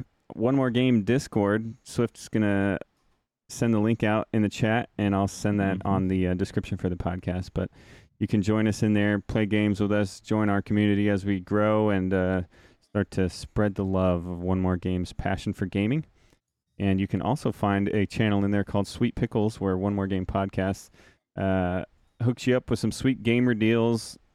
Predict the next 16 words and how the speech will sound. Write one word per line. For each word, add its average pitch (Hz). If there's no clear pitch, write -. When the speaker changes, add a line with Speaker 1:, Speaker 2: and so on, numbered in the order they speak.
Speaker 1:
deals 113
on 104
technology, 107
all 101
kinds 98
of 95
stuff. 98
Usually 101
Pickle 98
Matt 92
keeps 104
that 92
thing 95
pretty 95
well 101
updated. 101